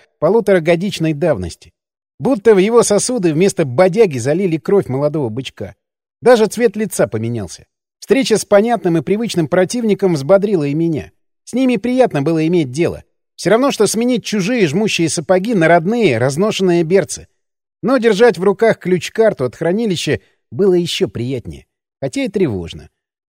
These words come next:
Завышенные ожидания никогда ни к чему хорошему не приводят. Поэтому я постарался не поддаться эйфории,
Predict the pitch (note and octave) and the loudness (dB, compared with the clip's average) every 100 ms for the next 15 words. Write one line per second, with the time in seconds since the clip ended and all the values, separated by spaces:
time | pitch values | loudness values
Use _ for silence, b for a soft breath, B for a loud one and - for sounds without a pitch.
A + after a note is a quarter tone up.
0 | _ G#2+ A3+ C#4+ A#3 A#3 G3 E3 G#3 B3 | _ -2 0 0 0 2 2 2 2 2
1 | G3+ F#3+ G3+ G#3 G3+ G#3+ E3+ - F#3+ F3 | 4 2 2 0 2 2 0 -4 -4 -2
2 | F#3 F#3+ - C#3+ D3 D#3 E3+ D#3+ D#2 - | -2 -2 -4 -6 -6 -4 -4 -4 -6 -14
3 | _ _ _ _ _ A3 A3 A3 A3 G3 | _ _ _ _ _ 0 2 2 2 2
4 | F3+ - A3 G#3 - F3 G3 - F#3+ E3+ | -2 -2 0 0 0 0 0 2 0 0
5 | E3+ F#3 - C#3 B2+ D#3 G#3 A#3+ G3+ | 0 0 -2 -6 -4 -4 -2 -2 -4